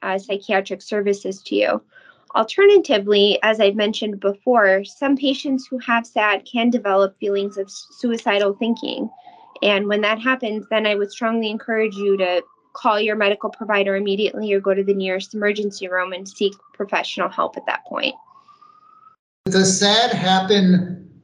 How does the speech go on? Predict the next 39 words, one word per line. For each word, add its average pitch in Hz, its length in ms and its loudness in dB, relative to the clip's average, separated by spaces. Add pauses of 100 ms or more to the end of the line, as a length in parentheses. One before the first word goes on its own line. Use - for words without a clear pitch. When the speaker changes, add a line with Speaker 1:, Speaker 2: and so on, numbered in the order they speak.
(140)
Speaker 2:
uh, 151 420 2
all 170 220 2
of 185 60 2
a 160 60 2
sudden, 190 580 2
or 151 160 4
is 151 100 0
it 151 140 -4
progressive? 185 1000 2 (220)
Uh, 160 100 0
did 160 160 -2
you 160 80 0
just - 200 -2
wake 185 240 4
up 180 240 2
one 170 340 2
day 175 320 4
in 160 80 0
the 160 60 4
middle 165 280 4
of 156 80 0
December 165 580 2
or 147 180 6
January 165 640 4
and 151 80 2
go, 147 140 4
"Gee, 151 180 4
I 139 60 4
really 143 320 2
can't 143 220 4
stand 151 360 0
it 170 60 0
anymore"? 185 640 6
I 165 40 0
mean, 160 120 -2
how 180 80 4
does 220 160 4
it 196 100 2
work? - 480 -2